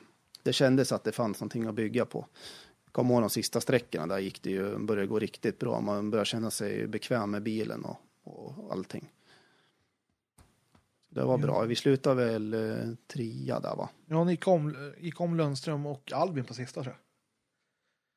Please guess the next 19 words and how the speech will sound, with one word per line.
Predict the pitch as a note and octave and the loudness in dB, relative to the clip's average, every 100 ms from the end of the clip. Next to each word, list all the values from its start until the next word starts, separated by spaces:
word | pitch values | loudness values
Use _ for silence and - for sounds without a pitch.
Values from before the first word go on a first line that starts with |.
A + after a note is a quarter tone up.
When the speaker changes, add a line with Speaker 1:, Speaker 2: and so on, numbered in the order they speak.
| _ _ _ _ _ _ _ _ _ - B2 | _ _ _ _ _ _ _ _ _ -4 2
Speaker 1:
Ja. | A2+ B2 _ _ _ _ | 2 2 _ _ _ _
Speaker 2:
Kan | - D#3+ | -6 -4
det | C#3 | 0
stämma? | C#3+ C#3+ | 2 6
Speaker 1:
Ja, | A2 A#2 | 8 8
det | A2+ | 4
stämmer. | - A2 - _ _ _ | 0 -2 -4 _ _ _
Nej, | - B2+ | 6 8
vi | B2+ | 8
körde, | C3+ B2+ A#2+ | 6 6 6
ja, | A#2 A2+ A#2+ C#3 | 6 4 2 2
precis. | - - - - _ - - | -4 -4 -6 -14 _ -20 0
Lundström | C3 C3+ C3+ E3 C3 | 8 8 8 8 6
Speaker 2:
Ja. | |
Speaker 1:
fick | A#2+ - | 4 0
tekniskt | B2 - A2+ - - - | 0 0 -4 -4 -6 -4
Speaker 2:
Ja. | C#3 | -2
Speaker 1:
och, | A2 G#2+ - - | 0 0 -4 -4
eh, | G2+ G#2 G2+ | -2 0 -2